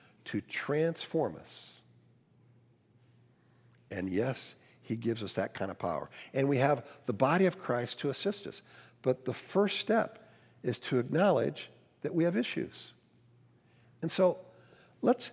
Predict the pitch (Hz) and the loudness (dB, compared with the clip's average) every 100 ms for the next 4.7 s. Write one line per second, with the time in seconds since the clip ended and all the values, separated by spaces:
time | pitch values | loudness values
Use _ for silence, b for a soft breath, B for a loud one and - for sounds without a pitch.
0 | - - - 302 - 262 254 - 156 143 | -14 -16 2 2 6 4 2 -2 -2 0
1 | 135 135 95 82 - - - - _ _ | 0 0 -2 -4 -8 -12 -14 -20 _ _
2 | _ _ _ 143 143 135 - 175 185 160 | _ _ _ -2 0 -2 -2 -2 -2 -2
3 | 110 90 87 - b b b b 175 254 | -2 0 -2 -8 b b b b 6 6
4 | - 156 87 76 71 85 | 4 -2 0 0 -2 -6